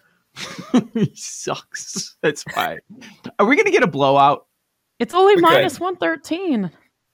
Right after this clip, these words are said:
Speaker 3: I, I feel like Warriors by double digits tonight is, is the feeling I have on this.
Speaker 2: I
Speaker 1: I
Speaker 2: hope
Speaker 1: think.
Speaker 2: so.
Speaker 1: Are the Warriors a first quarter bet?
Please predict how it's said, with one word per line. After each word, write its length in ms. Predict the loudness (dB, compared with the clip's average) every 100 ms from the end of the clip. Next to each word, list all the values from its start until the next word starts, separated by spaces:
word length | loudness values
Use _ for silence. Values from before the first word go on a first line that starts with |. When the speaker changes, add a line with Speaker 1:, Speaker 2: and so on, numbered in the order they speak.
| _ _
Speaker 3:
I, 440 | -6 0 0 2 2
I 20 |
feel 160 | 4 4
like 140 | 4
Warriors 360 | 4 4 2 2
by 120 | 4
double 260 | 4 0
digits 340 | -4 -8 -8 -8
tonight 320 | -2 -2 -2
is, 220 | -6 -8
is 220 | -10 -10 -8
the 160 | -8
feeling 360 | -6 -8 -6 -8
I 80 | -8
have 200 | -8 -8
on 120 | -12
this. 320 | -16 -18 -20 _ _ _ _ _ _ _ _ _ _ _ _ _ _
Speaker 2:
I 100 | -6
Speaker 1:
I 20 | -4
Speaker 2:
hope 120 | -4
Speaker 1:
think. 180 | -6 -6
Speaker 2:
so. 200 | -12 -18 -20 -20 _ _ _ _ _ _ _ _ _ _ -2
Speaker 1:
Are 140 | 0
the 100 | 2
Warriors 360 | 4 4 4 2
a 60 | -4
first 260 | -8 -8
quarter 220 | -6 -4 -4
bet? 240 | -6